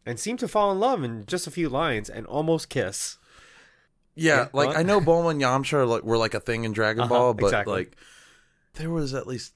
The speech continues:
Speaker 2: development there.
Speaker 1: Right. <laughs> Goku and Master Roshi go over the Kamehameha, the last airbending technique. <laughs>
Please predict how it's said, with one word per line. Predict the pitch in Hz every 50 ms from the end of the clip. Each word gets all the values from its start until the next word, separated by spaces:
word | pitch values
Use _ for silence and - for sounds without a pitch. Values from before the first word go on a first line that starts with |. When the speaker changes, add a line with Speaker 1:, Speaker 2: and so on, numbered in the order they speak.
| _ _ _
Speaker 2:
development | - 113 92 - 92 - 101 120 - - - 156 - - - _
there. | - - 170 185 208 208 - - _ _ _ _ _ _ _ _ -
Speaker 1:
Right. | 139 131 135 131 135 143 123 95 95 113 - - 147 - -
<laughs> | 247 - - - - - 135 - - - 147 - _ _ _ _ _ -
Goku | 156 - 170 180 196 190 - 226 214 208
and | 196 175
Master | 170 170 165 156 - 175 160
Roshi | 143 135 135 131 - 143 135 123
go | 127 131 127
over | 120 113 127
the | 120 127
Kamehameha, | - 120 110 107 104 101 98 107 147 175 180 180 180 180 - - - -
the | - 123
last | 120 123 131 139 139 139 135 - - _ -
airbending | 110 107 107 101 95 104 95 92 90 90 87 80 -
technique. | - 98 82 - - 85 82 80 78 _ _ _ _ _ _ _ _ _ _ _ _ -
<laughs> | 160